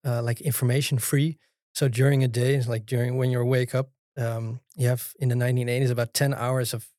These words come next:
information free life, uh, which is now down to four hours. Um, and I think that's, uh, and it was a study done a few years ago, so I think it's even worse now.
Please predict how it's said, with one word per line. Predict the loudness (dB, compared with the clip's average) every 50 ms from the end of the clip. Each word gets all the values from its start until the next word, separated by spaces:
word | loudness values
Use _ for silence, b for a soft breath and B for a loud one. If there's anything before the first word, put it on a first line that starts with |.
| _ _ _ _ -4
information | -4 -4 -2 -2 -2 0 -2 -2 -2 -4 -4 -4
free | -4 -2 -2 -2 -2
life, | -2 -2 0 0 0 0 -2 -6 -18 _ _ _ _ _ _ _ _ -2
uh, | 0 2 2 2
which | 2 0 -2
is | -2 0
now | 2 2 2
down | 0 0 0 2 2 2 0
to | -2 -4
four | -6 -4 -2 0 0 2 2 2
hours. | 2 2 2 2 2 0 -2 -6 -10 -14 _ _ _ _ -4
Um, | -2 -2 -2 -2 -4 -6 -6 -8 -10 _ _ _ _ _ _ 0
and | 2 4
I | 4 4
think | 4 4 2 2
that's, | 2 0 0 -2 -6 -6
uh, | -6 -6 -6 -8 -10 -12 -16 _ _
and | -2 0
it | 0
was | 0 0 0
a | 0
study | 0 0 0 0 0
done | -4 -4 -2 -2 0 0 0 -2
a | -4
few | -4 -2 0 0
years | 2 2 2 2 2
ago, | 0 -2 -4 -6 -8 -10 -8
so | -6 -4 -4 -2
I | -4
think | -4 -4 -6 -8 -6
it's | -6 -8 -8
even | -6 -8 -8 -8
worse | -8 -8 -8 -8 -8 -10
now. | -10 -10 -10 -12